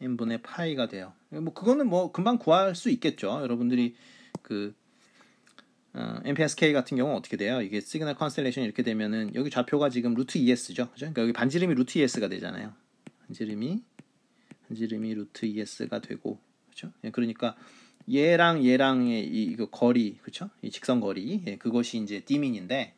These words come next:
이 D민을 계산을 하면은 이렇게 나옵니다. 당연히 M에 관한 함수겠죠. 예. 이렇게 나오는데,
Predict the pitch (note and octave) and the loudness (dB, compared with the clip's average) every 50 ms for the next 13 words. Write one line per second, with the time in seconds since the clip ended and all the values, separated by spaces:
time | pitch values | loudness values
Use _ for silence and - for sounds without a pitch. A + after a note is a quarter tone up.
0 | _ A2+ G#2+ - B2+ C3 C3+ C#3 C3 - G#2 G#2+ A2 A2+ B2+ D#3+ F3 C#3+ A2 A2 | _ -14 -6 -4 -4 -2 -2 -4 -6 -6 -6 -4 -4 -4 -4 -4 -4 -4 -4 -4
1 | D#3 D3+ A#2 - - - A2 A2 A#2 A2 - A#2 G2 F#2 F#2 F2+ F#2 F#2+ - - | -6 -8 -10 -12 -12 -10 -8 -8 -8 -8 -8 -10 -10 -10 -12 -16 -18 -20 -20 -20
2 | _ _ _ _ _ _ _ _ _ _ _ _ _ _ _ _ _ _ _ _ | _ _ _ _ _ _ _ _ _ _ _ _ _ _ _ _ _ _ _ _
3 | _ _ _ _ _ _ _ - _ _ - E3 F#3+ G#3+ G#3+ E3+ B2 C3 E3 F3 | _ _ _ _ _ _ _ -20 _ _ -4 -2 0 0 0 2 2 2 2 2
4 | D#3 C#3 C3 C#3 D3 D3+ E3 D#3+ - - A2 - - - F#2 - - - - - | 2 2 2 0 -2 -4 -6 -6 -6 -8 -8 -8 -8 -10 -10 -10 -10 -12 -14 -16
5 | - - - _ _ _ _ - - - - - - - - - - _ _ _ | -16 -16 -16 _ _ _ _ -20 -20 -20 -20 -20 -20 -20 -20 -20 -20 _ _ _
6 | _ - C3+ A2+ A2 A#2+ A#2+ A#2+ G#2+ G2 G#2 C#3+ D3 A#2+ F2+ E2+ E2 | _ -4 0 2 2 2 2 2 0 2 4 4 4 4 2 -2 -8